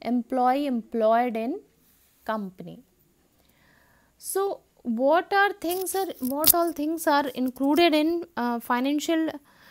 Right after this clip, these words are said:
uh, income statement? Pro forma of income statement, projected net profit calculated from projected revenue minus projected cost and expenses.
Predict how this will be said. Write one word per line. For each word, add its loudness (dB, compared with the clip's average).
uh, 0
income 2
statement? 0
Pro 6
forma 2
of 2
income 2
statement, -4
projected 0
net 2
profit 2
calculated 0
from 2
projected 0
revenue 0
minus -2
projected -4
cost 2
and -2
expenses. -4